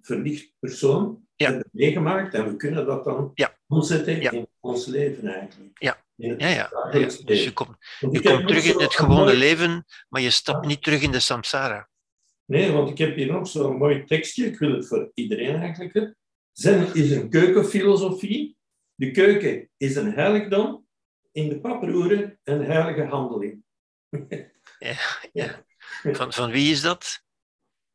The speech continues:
Speaker 1: Eh, van, ik heb hier het boekje van Ulrich Liebrecht.
Speaker 2: Ah, van
Speaker 1: Liebrecht.
Speaker 2: Liebrecht, ja, natuurlijk. Ja, ja, ja, ja. Ja, ja.
Speaker 1: Ik heb daar alle geschriften van, allemaal.
Speaker 2: Ulrich Liebrecht is een, inderdaad een zeer interessant auteur. Ja.
Speaker 1: Maar
Speaker 2: Die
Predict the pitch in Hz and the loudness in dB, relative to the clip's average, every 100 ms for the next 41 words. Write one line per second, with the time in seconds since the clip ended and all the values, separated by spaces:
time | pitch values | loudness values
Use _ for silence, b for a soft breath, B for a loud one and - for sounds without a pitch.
0 | _ _ - 147 196 202 202 - - - | _ _ 0 6 8 8 6 2 -10 -10
1 | 135 139 190 208 214 - 214 202 175 185 | -6 2 4 4 0 -2 -2 0 0 0
2 | 175 185 226 233 156 175 - 233 220 220 | 0 -2 -4 -2 -2 -2 2 2 4 2
3 | - 165 208 151 - - - B 185 214 | -2 -2 0 0 0 -6 -16 B 2 4
4 | 180 120 156 139 127 - 135 135 113 - | 4 6 4 4 2 0 -2 -2 -4 -6
5 | 120 104 - 120 120 120 110 113 95 90 | -8 -8 -2 0 2 2 2 -2 -6 -12
6 | _ _ 113 117 123 147 151 151 175 160 | _ _ -18 -12 -6 0 2 2 2 -2
7 | - 190 202 - 107 110 - - 147 151 | -6 -8 -10 -8 -8 -8 -8 -8 -4 -2
8 | 147 139 127 147 147 143 117 - 104 113 | 0 0 0 0 0 0 -4 -6 -8 -6
9 | 110 131 123 104 113 123 - 104 123 120 | -8 -8 -6 -4 -2 -4 -6 -10 -8 -8
10 | 117 104 - 113 110 - - 113 117 110 | -8 -6 -4 -6 -8 -12 -12 -12 -12 -10
11 | - - - 110 - | -12 -14 -10 -10 -10